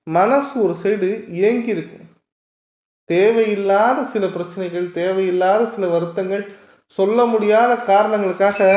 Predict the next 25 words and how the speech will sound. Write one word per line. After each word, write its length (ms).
காரணங்களால் 600
பல 200
இடங்களில் 520
அசிங்கங்கள், 680
அவமானங்கள், 720
துன்பங்கள், 600
துயரங்கள் 500
அதிகமா 380
பட்டிருக்கோம். 500
நமக்கு 400
ஒரு 180
சக்ஸஸ் 440
கிடைக்காதா, 540
நமக்கு 300
ஒரு 100
பிரச்சனையிலேருந்து 580
சொல்யூஷன் 520
கிடைக்காதா, 500
நம்ம 300
நிறையா 320
விஷயத்துலேருந்து 600
மீண்டு 360
வர 180
மாட்டோமா 580
அப்படிங்கிற 480